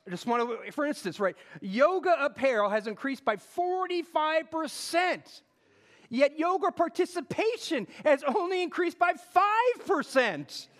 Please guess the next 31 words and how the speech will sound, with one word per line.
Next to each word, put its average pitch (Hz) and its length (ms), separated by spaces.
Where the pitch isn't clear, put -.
A 202 60
lot 285 420
of 349 120
people 294 280
out 214 200
there 202 240
with 185 160
the 180 120
intent 277 760
of 247 200
doing 254 280
yoga 214 600
without 165 360
actually 156 460
doing 156 480
yoga. 117 540
And 277 160
it 330 100
doesn't 403 280
just, 311 120
that's 294 220
not 311 140
just, 277 180
let's 196 220
not 247 160
just 233 160
pick 254 140
on 202 100
the 190 80
yoga, 175 580
uh, 156 280